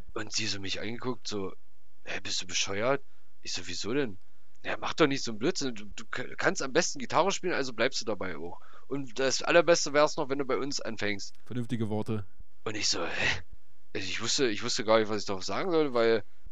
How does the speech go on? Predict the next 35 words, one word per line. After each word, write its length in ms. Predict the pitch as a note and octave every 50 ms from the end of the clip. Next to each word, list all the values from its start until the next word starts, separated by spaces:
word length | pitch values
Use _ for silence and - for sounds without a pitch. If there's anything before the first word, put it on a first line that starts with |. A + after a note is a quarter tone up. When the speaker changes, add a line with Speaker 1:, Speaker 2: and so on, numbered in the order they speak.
| - - - - - - - - - -
Speaker 1:
also 160 | - - G2 G2
sie 160 | G2 G#2+ G#2+
hatte 160 | C#3+ D3+ E3+
ja 120 | D3 B2+ A#2
recht, 320 | G#2+ C3 F#3+ F#3+ - -
außer 260 | - C3+ C3+ B2+ C3+
dass 200 | A#2+ C3 B2+ -
ich 140 | C3+ B2 - C3
jetzt 300 | B2 A2 - - - A2
mich 180 | B2+ B2 A2+ B2
mit 140 | A#2+ A2 G2+
Enter 260 | A2+ D#3 F3 F3 C#3
damals, 380 | B2+ B2+ B2+ C3 C3+ B2 - -
äh, 360 | C3 A#2+ B2 A#2+ A#2+ A#2 A#2
null 300 | A#2 A#2 A#2 B2+ D3+ E3+ D3
beschäftigt 460 | B2+ - - E3+ - - D#3+ - -
hatte, 200 | C#3 C3 C#3 B2
aber 380 | G#2+ G#2 A2+ A2+ A2+ A#2 A2+ - - - - - - - - - - - - - -
und 200 | - B2 B2+ A#2+
so, 160 | - B2+ C#3+ C#3
so, 420 | A#2 G2+ C3 E3 F#3 E3+ B2+ C3
so 140 | C#3+ C3+ D#3
kam 200 | - F#3+ E3 F#3
das 120 | F#3+ E3+ -
dann 120 | F3+ D#3
tatsächlich 380 | C#3+ D3+ - - E3+ F3 - -
zustande, 420 | - D3+ - - D#3+ G#3+ F#3+ D3+
dass 140 | C3 C3+ C3
ich 60 | C3
dann 140 | C3+ C#3 C#3+
gesagt 260 | C#3 B2 C#3+ D#3 - D#3+
habe, 80 | C#3
"Okay, 360 | C3 - - C3 C#3+ D#3+ F3+ E3+
äh, 280 | - - A#2+ A#2+ A2
ja, 340 | G#2+ G#2 A2 C#3 E3+ D#3+ C3+